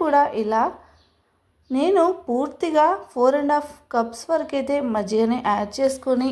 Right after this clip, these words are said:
ఇలా రవ్వ మిశ్రమాన్ని అయితే ప్రిపేర్ చేసుకున్నాను. ఇలా వీడియోలో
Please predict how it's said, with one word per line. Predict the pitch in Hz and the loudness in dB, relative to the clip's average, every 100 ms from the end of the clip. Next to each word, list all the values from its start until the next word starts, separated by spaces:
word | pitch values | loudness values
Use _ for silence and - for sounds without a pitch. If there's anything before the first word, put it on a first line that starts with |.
| - 226 | 0 2
ఇలా | 226 285 - - _ - _ _ _ _ _ _ _ _ _ _ _ _ _ 240 | 4 2 -4 -20 _ -20 _ _ _ _ _ _ _ _ _ _ _ _ _ 0
రవ్వ | 247 277 403 | 0 2 0
మిశ్రమాన్ని | 381 - 277 262 254 240 | 0 0 0 0 0 -2
అయితే | 233 262 349 - - | 0 0 -2 -6 -8
ప్రిపేర్ | 214 208 226 233 247 | -8 -4 -2 -2 -2
చేసుకున్నాను. | 240 240 240 247 247 339 403 233 | -4 -4 -2 0 0 -2 -2 0
ఇలా | 226 214 208 | 2 2 0
వీడియోలో | 202 240 311 | 2 2 2